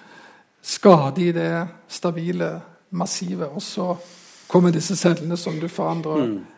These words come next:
Speaker 1: lekker ut, ikke
Speaker 2: Så det er
Speaker 1: sant?
Speaker 2: egentlig et slags sår inni en blodåre,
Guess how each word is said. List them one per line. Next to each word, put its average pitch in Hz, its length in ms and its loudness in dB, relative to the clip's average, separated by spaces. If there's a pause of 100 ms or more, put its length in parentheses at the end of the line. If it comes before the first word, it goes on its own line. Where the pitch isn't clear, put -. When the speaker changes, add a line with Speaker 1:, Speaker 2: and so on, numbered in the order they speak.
(120)
Speaker 1:
lekker - 480 -8
ut, 185 160 -12
ikke 185 100 -8
Speaker 2:
Så - 40 -8
det 165 100 8
er 196 40 6
Speaker 1:
sant? - 40 4
Speaker 2:
egentlig 147 260 4
et 156 100 4
slags - 1000 -4 (420)
sår 117 760 -2 (140)
inni 113 440 -2
en 123 100 0
blodåre, 120 460 -2